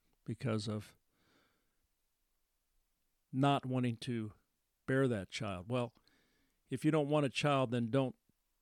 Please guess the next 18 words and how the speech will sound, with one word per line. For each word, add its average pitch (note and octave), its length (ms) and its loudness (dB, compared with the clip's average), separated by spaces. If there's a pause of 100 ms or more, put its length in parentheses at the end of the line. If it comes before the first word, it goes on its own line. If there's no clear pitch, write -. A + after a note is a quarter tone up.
(100)
do C#3+ 140 6
the B2 220 2
acts C3 400 0
that - 180 -8
create C3 680 0 (540)
children B2 580 6 (1200)
and B2 180 -2
then B2+ 180 0
just A#2+ 380 -4 (180)
throw C#3+ 300 6
them B2+ 220 4
away B2 400 6
as A#2 160 -2
if B2 180 -2
they A#2+ 140 -2
were A2+ 260 -2 (1120)
a B2 80 -4
mistake B2 680 -2